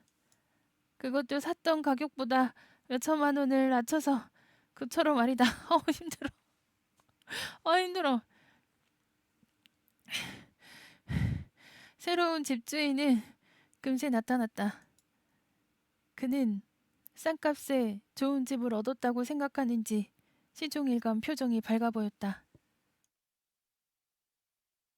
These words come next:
그에겐 내가 겪었던 일에 대해선 한마디도 하지 않았다.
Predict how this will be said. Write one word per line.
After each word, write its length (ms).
그에겐 640
내가 300
겪었던 500
일에 220
대해선 420
한마디도 540
하지 180
않았다. 580